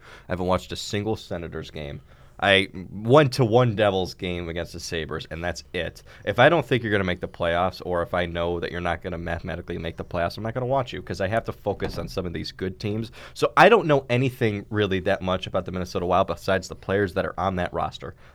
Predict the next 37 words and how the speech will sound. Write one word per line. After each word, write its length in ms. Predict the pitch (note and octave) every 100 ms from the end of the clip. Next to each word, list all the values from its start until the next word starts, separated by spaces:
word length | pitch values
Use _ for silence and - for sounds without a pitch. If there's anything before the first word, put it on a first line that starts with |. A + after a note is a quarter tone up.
| -
I 80 | G2
don't 140 | G2+
know 100 | G#2
who 160 | - A#2+
their 160 | A#2+
interim 180 | A#2 A2
head 180 | A2 -
coach 280 | G#2+ F2+ -
is, 220 | B1+ - - - -
but 140 | - A2
the 60 |
fact 380 | - C#3 D3+ D#3
that 140 | F#2+
that 260 | A2 A#2+ A#2+
team 360 | - F#2+ - - - -
that 160 | A2+ G2+
had 320 | G#2+ F#2 - - - - - - - - - -
expectations 760 | G3 - C3+ - C#3 A#2+ G#2+
of 80 | G2+
missing 380 | G#2 C3+ - C#3
the 80 | A#2+
playoffs 640 | - G2 C#2 A1+ - - - - -
before 320 | A2+ - C3
the 100 | B2+
season 360 | A2+ B2 A2 G#2+
began, 400 | A2 F#2+ D#2 - - - -
fired 380 | - C3 D3 A#2+
their 100 | B2+
coach 340 | - C3 - -
in 160 | A#2+
the 100 | A2+
middle 500 | G2 G#2 B2 C#3 F#2+
of 140 | C#2+ B1+
it, 140 | - - - -
have 240 | B2+ -
been 180 | C#3 A2+
getting 360 | G2 C3 A2+